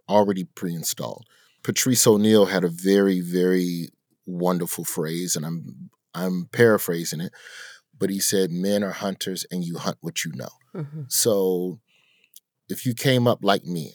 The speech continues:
Speaker 1: I came up in predominantly black school districts my entire life. I went to a black college.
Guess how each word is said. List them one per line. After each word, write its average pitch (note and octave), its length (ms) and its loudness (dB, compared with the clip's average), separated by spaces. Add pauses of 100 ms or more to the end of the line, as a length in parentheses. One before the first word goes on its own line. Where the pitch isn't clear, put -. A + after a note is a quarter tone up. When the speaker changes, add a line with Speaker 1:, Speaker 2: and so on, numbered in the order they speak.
(100)
Speaker 1:
I G#2 160 -2
came A2 420 0
up G2+ 220 0 (640)
in F#2+ 140 -2
predominantly G2 760 -2
black F2+ 300 -4
school F#2 300 -6
districts F2 480 -8
my D#2 160 -8
entire D2+ 320 -10
life. A2 340 -2 (100)
I F2+ 100 -2
went F2 220 -6
to F2 120 -8
a E2 80 -6
black D#2 300 -12
college. - 460 -12